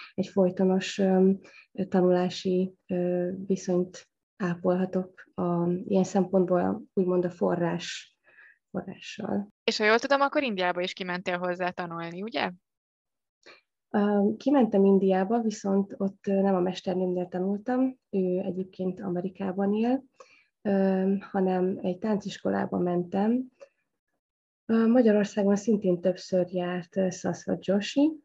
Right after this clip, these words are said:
Speaker 1: és, ö, az ő tánciskolájába mentem Bhubaneswarba, ö, közvetlenül az érettségi után.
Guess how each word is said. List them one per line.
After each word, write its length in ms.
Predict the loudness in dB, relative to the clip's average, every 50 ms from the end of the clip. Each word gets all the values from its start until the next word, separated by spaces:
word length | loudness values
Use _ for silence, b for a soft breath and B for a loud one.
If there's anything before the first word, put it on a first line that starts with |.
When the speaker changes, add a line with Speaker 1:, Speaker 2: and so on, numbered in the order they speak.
| _ _ _ _
Speaker 1:
és, 520 | -10 -6 -4 -2 0 0 -2 -2 -4 -4 0
ö, 100 | 2 4
az 360 | 4 4 2 2 0 0 0
ő 120 | 0 0
tánciskolájába 1000 | 0 0 0 0 0 -2 -4 -8 -10 -6 -4 -2 0 0 0 0 -2 -2 -2 -2 0
mentem 440 | 0 0 0 -2 -2 -2 -2 0
Bhubaneswarba, 920 | 0 0 0 2 2 2 2 0 -2 -6 -4 -2 -2 -2 0 0 0 2 2 0 -2 -2
ö, 240 | -2 0 0 0 -2 -2
közvetlenül 560 | -2 -4 -2 -2 -2 -4 -2 -2 0 0 2
az 140 | 0 0 -2
érettségi 760 | -2 -2 -2 -2 -6 -6 -6 -4 -4 -4 -4 -4 -6 -6 -4 -4
után. 540 | -6 -6 -4 -6 -4 -2 -2 -2 -2 -4